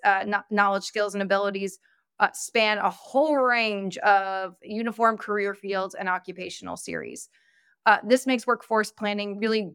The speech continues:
difficult. So what we're doing and what the D C W F does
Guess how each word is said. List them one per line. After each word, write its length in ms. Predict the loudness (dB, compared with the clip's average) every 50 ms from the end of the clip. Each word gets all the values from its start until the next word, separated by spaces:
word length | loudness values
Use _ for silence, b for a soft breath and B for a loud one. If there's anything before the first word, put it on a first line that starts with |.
| _
difficult. 680 | -2 -2 -2 -2 -4 -10 -10 -10 -14 -14 -14 -16 -18 _ _ _ _ _ _ _ _
So 520 | -10 0 4 6 6 6 6 4 -2 -6 -8
what 320 | -10 -4 2 2 2 2 4
we're 180 | 4 4 4
doing 520 | 4 4 4 4 4 2 2 0 -2 -2 0 2
and 180 | 4 4 6
what 120 | 6 4 4
the 60 | 2
D 160 | -2 -2 -4
C 180 | -4 -4 -2 0
W 360 | 2 2 4 4 4 4 4
F 180 | 4 2 0 0
does 440 | 0 0 0 2 0 -2 -4 -6